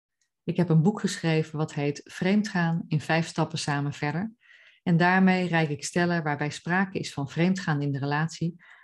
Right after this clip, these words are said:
een nieuwe manier van liefhebben aan. Ik werk vanuit mijn praktijk in Almere en online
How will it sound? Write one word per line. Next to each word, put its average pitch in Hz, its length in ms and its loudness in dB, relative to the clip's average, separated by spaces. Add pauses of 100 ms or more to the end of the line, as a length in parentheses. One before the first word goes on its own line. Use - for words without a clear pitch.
(140)
een 185 140 6
nieuwe 202 260 8
manier 160 320 6
van 156 140 0
liefhebben 143 420 -2
aan. 139 320 -6 (1000)
Ik 151 180 0
werk 190 240 2
vanuit 156 260 2
mijn 147 120 0
praktijk 170 500 0
in 147 120 -2
Almere 180 580 0 (360)
en 233 180 2
online 156 500 0